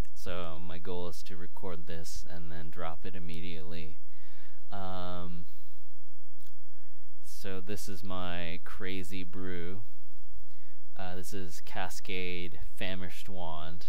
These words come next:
Uh, the goal, there's only one drop, one one drop, so any, both of our two drops will only cascade into, uh, Sorcerer's Wand. And then, um,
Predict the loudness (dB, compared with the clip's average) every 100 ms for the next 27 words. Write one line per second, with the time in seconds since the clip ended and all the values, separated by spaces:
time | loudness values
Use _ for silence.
0 | 0 0 0 0 0 0 0 0 0 0
1 | 0 0 0 0 0 0 0 -2 0 0
2 | -2 -2 -2 -2 -2 -2 -2 0 0 0
3 | 0 0 -2 -2 -2 -2 -2 0 0 0
4 | -2 -2 -2 -2 0 0 0 0 0 0
5 | 0 -2 -2 0 0 0 0 0 0 -2
6 | -2 0 0 0 -2 -2 0 0 0 0
7 | 0 0 0 0 0 0 0 0 0 0
8 | 0 -2 0 0 0 0 0 0 0 -2
9 | 0 0 0 0 0 0 0 0 0 0
10 | 0 0 0 0 0 0 0 0 0 -2
11 | -2 0 0 0